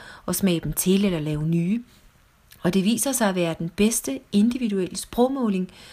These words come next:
for kun du ved, hvornår ekstrakterne ikke længere er nødvendige at have på hylden,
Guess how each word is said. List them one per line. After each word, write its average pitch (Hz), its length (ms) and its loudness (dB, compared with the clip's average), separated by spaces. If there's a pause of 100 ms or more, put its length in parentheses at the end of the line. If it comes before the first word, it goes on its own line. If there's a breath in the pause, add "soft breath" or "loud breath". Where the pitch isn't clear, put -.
(160 loud breath)
for - 160 -2
kun 269 320 0
du 311 220 4
ved, 247 320 0
hvornår 202 300 2
ekstrakterne 214 640 -2
ikke 226 220 -2
længere 202 240 0
er 214 40 0
nødvendige 196 480 -2
at 202 60 0
have 185 120 -4
på 170 100 -6
hylden, 196 400 -2